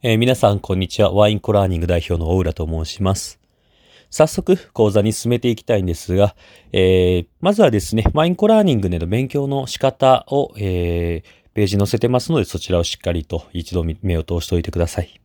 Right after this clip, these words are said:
ではですね、早速、えー、始めていきたいと思います。お願いいたします。まず、えー、ワインとはそもそも何ぞやについて説明していきます。ワインの定義。えー、ワインはですね、まあ、お酒、種類に属するんですが、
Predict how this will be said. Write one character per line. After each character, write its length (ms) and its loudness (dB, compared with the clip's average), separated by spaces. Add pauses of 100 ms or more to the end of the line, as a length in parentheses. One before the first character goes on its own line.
(1040)
で 100 4
は 60 8
で 100 0
す 80 -14
ね、 100 0
早 160 2
速、 340 0
え 200 0
ー、 20 -
始 180 -2
め 100 0
て 100 -4
い 40 -4
き 80 -12
た 100 -2
い 60 -2
と 140 -6
思 160 0
い 20 0
ま 140 0
す。 120 -6
お 60 2
願 200 2
い 20 2
い 40 -2
た 80 -4
し 160 -8
ま 120 0
す。 240 -16 (920)
ま 120 4
ず、 220 -2
え 180 2
ー、 20 2
ワ 160 2
イ 140 0
ン 40 -2
と 140 0
は 140 2
そ 120 -2
も 120 0
そ 160 -2
も 120 0
何 260 0
ぞ 100 0
や 240 0
に 100 -6
つ 140 -8
い 80 -4
て 200 -10
説 260 -10
明 100 -2
し 60 -12
て 100 -4
い 80 -6
き 80 -10
ま 120 -4
す。 340 -16
ワ 140 6
イ 60 2
ン 60 0
の 80 -4
定 160 -8
義。 180 -12 (960)
え 180 6
ー、 40 4
ワ 140 2
イ 100 4
ン 40 4
は 100 2
で 100 -2
す 140 -6
ね、 220 -2
ま 120 2
あ、 60 2
お 60 0
酒、 460 -2
種 220 0
類 220 2
に 140 -2
属 240 -2
す 160 -4
る 140 2
ん 60 0
で 100 0
す 180 -4
が、 220 4